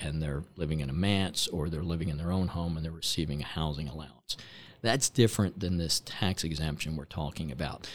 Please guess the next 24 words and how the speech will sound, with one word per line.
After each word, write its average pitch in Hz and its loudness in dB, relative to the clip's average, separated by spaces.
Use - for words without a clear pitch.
That 110 2
is, 92 4
the 80 -2
tax - 6
exemption 120 6
we're 92 4
talking 87 0
about 85 0
is 82 0
available 95 2
to - -4
any 131 4
ordained 98 6
minister 80 0
who 92 4
is 85 2
participating 90 2
in 85 0
a 82 -2
church - 0
plan. - -8
Our 82 2
plan 87 4
is 76 0